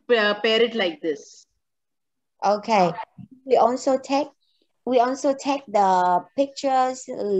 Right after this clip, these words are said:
Speaker 2: uh, with smaller than A four, uh,
Speaker 1: Yeah.
Speaker 2: A five.
Speaker 1: Yeah. So
Speaker 2: And
Speaker 1: what, so what you can do, Lynn, is that you can invite the children. Okay.
Speaker 2: Mm-hmm.
Speaker 1: You, the children already know how to lay it out.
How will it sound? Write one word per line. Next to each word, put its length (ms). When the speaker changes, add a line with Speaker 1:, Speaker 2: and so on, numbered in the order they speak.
Speaker 2:
uh, 480
with 180
smaller 600
than 320
A 160
four, 440
uh, 180
Speaker 1:
Yeah. 200
Speaker 2:
A 40
five. 160
Speaker 1:
Yeah. 220
So 200
Speaker 2:
And 80
Speaker 1:
what, 300
so 100
what 320
you 80
can 280
do, 140
Lynn, 260
is 260
that 260
you 180
can 180
invite 420
the 100
children. 380
Okay. 260
Speaker 2:
Mm-hmm. 160
Speaker 1:
You, 720
the 100
children 360
already 340
know 200
how 220
to 80
lay 260
it 120
out. 320